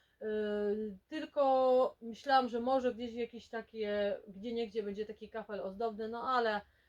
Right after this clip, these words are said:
budżet nam na to nie pozwolił. Ale i tak jesteśmy bardzo zadowoleni. Słuchajcie, kuchnia jest gotowa. Jeżeli będziemy odpalali, to oczywiście całą, całe to przedsięwzięcie nagram i, i, y, i oczywiście filmik będzie na YouTubie.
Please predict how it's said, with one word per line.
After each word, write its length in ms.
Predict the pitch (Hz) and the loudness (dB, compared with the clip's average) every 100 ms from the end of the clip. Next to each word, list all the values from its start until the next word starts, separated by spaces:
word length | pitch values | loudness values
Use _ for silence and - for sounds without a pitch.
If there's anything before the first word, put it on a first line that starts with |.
| - | -10
budżet 380 | 247 214 240 196 | -8 -2 -2 -2
nam 160 | 214 | -4
na 120 | 214 | -4
to 100 | 208 | -6
nie 120 | 196 190 | -8 -10
pozwolił. 580 | 190 175 175 160 165 - _ _ _ _ | -10 -6 -6 -6 -10 -14 _ _ _ _
Ale 280 | - 277 262 | 2 4 4
i 120 | 247 | 2
tak 200 | 233 226 | -2 -4
jesteśmy 360 | 214 - 220 220 | -4 -10 -8 -4
bardzo 320 | 214 208 196 | -2 -2 -6
zadowoleni. 640 | 208 190 180 185 180 165 175 | -8 -6 -4 -2 0 -2 -8
Słuchajcie, 560 | 208 190 185 - 180 180 | -10 -6 -6 -6 -8 -8
kuchnia 300 | 254 214 220 | -12 -6 -4
jest 140 | 190 | -6
gotowa. 640 | 185 202 269 226 226 226 226 _ _ _ _ _ | -8 -2 0 2 2 2 -2 _ _ _ _ _
Jeżeli 360 | 226 226 233 226 | -6 -4 -4 -2
będziemy 520 | 233 220 240 226 220 | -2 0 -2 0 -2
odpalali, 540 | 220 - 220 226 233 | -4 -6 -2 0 0
to 180 | 233 220 | -2 -4
oczywiście 460 | 226 208 214 - 226 | -4 -8 -14 -8 -8
całą, 580 | - 226 220 208 202 208 | -2 0 2 0 -2 -8
całe 280 | 240 226 | -4 -2
to 120 | 208 208 | -2 -10
przedsięwzięcie 800 | - 196 - 208 226 214 208 | -12 -16 -8 -6 -4 -6 -6
nagram 520 | 208 233 220 226 214 220 | -2 -2 0 0 0 -4
i, 420 | 208 208 202 196 196 196 - | -6 -4 -2 -2 -4 -6 -10
i, 560 | 196 185 185 190 185 180 | -16 -16 -14 -14 -10 -8
y, 960 | 175 175 175 170 170 175 175 - _ 202 | -8 -6 -6 -8 -10 -12 -16 -20 _ -10
i 60 | |
oczywiście 480 | 196 - 190 202 208 | -10 -10 -20 -16 -16
filmik 300 | 220 202 190 | -10 -10 -8
będzie 260 | 196 196 185 | -10 -8 -8
na 120 | 185 | -8
YouTubie. 580 | 175 - 214 214 214 | -8 -8 -4 0 0